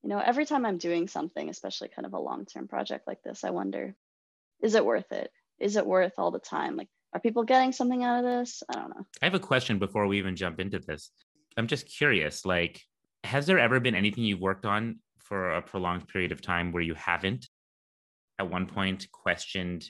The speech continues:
Speaker 2: whether you should be doing that thing if it goes on long enough?
Speaker 1: No.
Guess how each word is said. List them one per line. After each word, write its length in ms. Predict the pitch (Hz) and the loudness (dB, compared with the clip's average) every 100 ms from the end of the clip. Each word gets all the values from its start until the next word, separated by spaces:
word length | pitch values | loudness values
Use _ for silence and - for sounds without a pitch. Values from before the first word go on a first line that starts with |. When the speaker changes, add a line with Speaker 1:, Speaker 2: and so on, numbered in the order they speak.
| _ | _
Speaker 2:
whether 240 | - 82 | -8 -4
you 160 | 85 82 | -4 -6
should 260 | - 90 78 | -6 -6 -6
be 80 | |
doing 300 | 78 80 82 | -8 -6 -4
that 240 | 90 85 - | -4 -6 -4
thing 260 | 92 117 - - _ | -4 -4 -10 -20 _
if 140 | 87 | -8
it 80 | 87 | -2
goes 160 | 92 85 | -2 -2
on 120 | 85 | -2
long 140 | 82 | -4
enough? 240 | 87 101 _ _ _ _ _ _ _ _ _ | -6 -8 _ _ _ _ _ _ _ _ _
Speaker 1:
No. 300 | 190 208 185 | -6 -4 -6